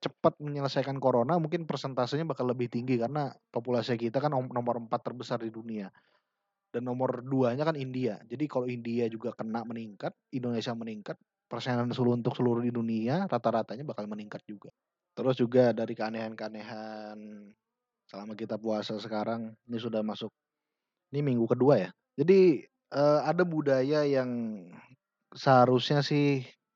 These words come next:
sudah mulai, bukan dihapuskan ya, tapi sudah mulai diubah, diberi inovasi yang lain gitu loh, supaya, eee, kehidupan kita jadi lebih nyaman untuk dijalani.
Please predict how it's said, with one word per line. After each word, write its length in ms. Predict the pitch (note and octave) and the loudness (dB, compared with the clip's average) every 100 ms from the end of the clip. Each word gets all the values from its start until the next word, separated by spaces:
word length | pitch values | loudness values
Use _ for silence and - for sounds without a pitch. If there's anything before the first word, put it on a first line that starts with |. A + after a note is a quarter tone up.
| _ - - _ _ _ | _ -20 -20 _ _ _
sudah 400 | - - B2 A#2+ | -4 0 2 4
mulai, 800 | A#2 A#2 A#2+ A#2+ A#2 A#2 A2+ A#2 A#2 _ _ _ | 4 4 4 4 4 2 -2 -6 -10 _ _ _
bukan 240 | - A2 A2+ | -6 -2 0
dihapuskan 480 | G#2+ B2+ B2 B2+ G2 | 0 0 0 0 0
ya, 60 | F#2+ | -4
tapi 320 | A2 C3 B2 - - - _ | -2 0 0 -4 -20 -20 _
sudah 240 | - B2 B2 | 4 6 8
mulai 320 | B2 A#2+ B2 | 8 8 6
diubah, 560 | C3 A#2+ A2+ A#2 C3+ - _ _ _ _ _ _ _ | 6 6 6 2 0 0 _ _ _ _ _ _ _
diberi 560 | G#2+ A2+ A2 A#2 A#2 A#2 | -8 -6 -6 -4 -4 -4
inovasi 480 | A2+ A2 A2+ - A#2+ | -6 -8 -10 -6 -6
yang 160 | A2+ | -6
lain 320 | A2+ A2 A#2+ A#2 | -6 -4 -2 -2
gitu 240 | A2 G#2 | -4 -4
loh, 140 | G2 | -4
supaya, 500 | G#2 G2 G2 A2+ A2 - _ _ _ _ _ - G#2 | -6 -6 -4 -2 -4 -8 _ _ _ _ _ -12 -10
eee, 100 | G#2 | -8
kehidupan 400 | A2 A2 G#2 G#2+ G#2+ | -6 -6 -4 -6 -6
kita 160 | B2+ A#2 | -6 -6
jadi 160 | G#2 G#2 G2+ | -4 -6 -6
lebih 320 | G2+ G2 - _ _ _ _ - | -6 -6 -10 _ _ _ _ -6
nyaman 480 | G#2+ A#2 A#2 G2+ G2 _ _ _ G#2 | -4 -2 -4 -6 -14 _ _ _ -12
untuk 160 | A2 | -10
dijalani. 560 | G#2+ G#2 G#2 G2+ G2 | -6 -6 -6 -8 -12